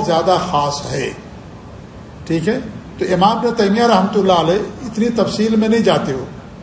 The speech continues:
وہ کہتے ہیں کہ اللہ نے بیان کیا ہم تمہارے ساتھ ہیں، تمہارا یہ عقیدہ ہے کہ اللہ ہمارے ساتھ ہے، باقی اور تفصیل کی ہم کو بیان کرنے کی ضرورت نہیں ہے۔ لیکن اگر کوئی تفصیل میں غلط معنی بیان کرے تو اس پر رد کرتے ہیں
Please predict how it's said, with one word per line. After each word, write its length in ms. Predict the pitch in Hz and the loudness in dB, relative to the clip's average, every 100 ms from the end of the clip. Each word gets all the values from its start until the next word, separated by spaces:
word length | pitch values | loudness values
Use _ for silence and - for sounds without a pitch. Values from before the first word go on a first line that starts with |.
| - - | -18 -8
وہ 100 | 175 | -6
کہتے 300 | 180 190 196 | 2 4 4
ہیں 60 | 214 | 4
کہ 80 | 214 | 2
اللہ 200 | 202 208 | 4 4
نے 40 | 208 | 2
بیان 280 | 190 202 208 | 2 2 2
کیا 120 | 220 | 2
ہم 80 | 196 202 | 2 2
تمہارے 300 | 190 185 180 | 2 2 2
ساتھ 320 | 185 196 247 | 2 2 0
ہیں، 60 | 240 | 0
تمہارا 260 | 190 180 175 | 2 2 2
یہ 60 | 160 | -2
عقیدہ 320 | 160 175 208 | -2 0 0
ہے 60 | 220 | 0
کہ 40 | |
اللہ 140 | 202 180 | 0 2
ہمارے 280 | 160 156 143 | 0 -2 -2
ساتھ 240 | 135 127 | -6 -10
ہے، 160 | - - - - - - - - | -12 -18 -20 -20 -20 -20 -20 -6
باقی 300 | 151 175 190 | 0 2 4
اور 120 | 214 214 | 4 6
تفصیل 400 | 196 156 202 196 | 2 2 0 0
کی 140 | - 175 | 2 2
ہم 100 | 170 | 2
کو 340 | 214 240 - - | 2 2 0 0
بیان 260 | 185 180 180 | 2 4 2
کرنے 280 | 175 165 170 | 0 -2 -4
کی 120 | 156 | -4
ضرورت 520 | - 170 170 175 160 | -2 0 0 0 -2
نہیں 320 | 147 147 139 120 | -4 -4 -4 0
ہے۔ 400 | 143 120 - - - - - - | 0 -2 -8 -16 -18 -18 -16 -4
لیکن 380 | 156 185 220 208 | 2 4 4 4
اگر 200 | 208 196 | 6 4
کوئی 180 | 220 | 2
تفصیل 500 | 214 202 - 196 220 | 2 0 0 2 4
میں 100 | 214 208 | 2 2
غلط 240 | 175 214 208 | 4 4 6
معنی 240 | 214 214 | 4 4
بیان 280 | 214 208 208 | 4 2 2
کرے 200 | 214 233 262 - - - - - - | 4 4 2 -6 -18 -18 -20 -18 -4
تو 80 | 180 | -4
اس 60 | - | 0
پر 100 | 185 | 2
رد 200 | 165 - | 2 0
کرتے 280 | 135 127 | -6 -6
ہیں 100 | 135 | -10